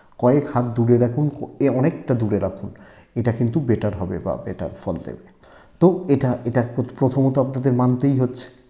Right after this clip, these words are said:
দু নম্বর জিনিস হচ্ছে, আমরা অনেক সময় গণেশজির মূর্তি রাখি, মূর্তিও রাখি, পুজোও না করি, শোপিস হিসাবেও রাখি, সেই, সেই স্থানে তুলসীকে রাখবেন না।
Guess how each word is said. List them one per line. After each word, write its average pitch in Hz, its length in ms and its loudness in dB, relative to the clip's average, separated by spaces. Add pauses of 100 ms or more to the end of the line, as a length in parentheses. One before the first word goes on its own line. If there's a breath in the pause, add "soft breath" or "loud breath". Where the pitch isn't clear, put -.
(420 soft breath)
দু 170 140 8
নম্বর 190 380 4
জিনিস 110 360 0
হচ্ছে, - 280 -6 (260)
আমরা 156 220 4
অনেক 143 340 2
সময় 120 320 0
গণেশজির 120 520 2
মূর্তি 120 440 2
রাখি, 120 300 0 (460 loud breath)
মূর্তিও 185 520 8
রাখি, 156 220 6
পুজোও 151 480 6
না 123 140 4
করি, 107 260 -2 (760 soft breath)
শোপিস 160 440 2
হিসাবেও 135 400 4
রাখি, 107 240 2
সেই, 147 480 6
সেই 190 440 6
স্থানে 156 380 2
তুলসীকে 127 460 0
রাখবেন 95 340 -2
না। 87 140 -10